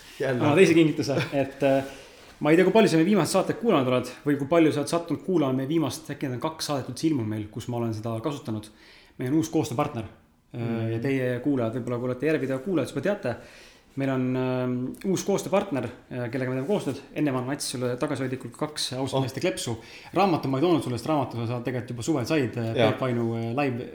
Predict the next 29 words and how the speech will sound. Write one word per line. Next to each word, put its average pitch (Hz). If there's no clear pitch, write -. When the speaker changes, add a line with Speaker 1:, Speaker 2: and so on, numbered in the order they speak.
Speaker 2:
podcastilt. 127
Speaker 1:
Jaa. 107
Speaker 2:
Ja, 120
ja 120
uus 185
koostööpartner 156
on 117
meil 117
siis, 117
äh, 117
Eluplaan, 135
äh, 113
vestluskaardid. 156
Ma 127
ei 117
tea, 120
kas 117
sa 120
kuulnud 131
seda 151
ei 165
ole? 113
Speaker 1:
Kurat, 110
ei 110
ole 117
isegi 101
Speaker 2:
Ja, 123
Speaker 1:
vist. 120
Speaker 2:
ja 123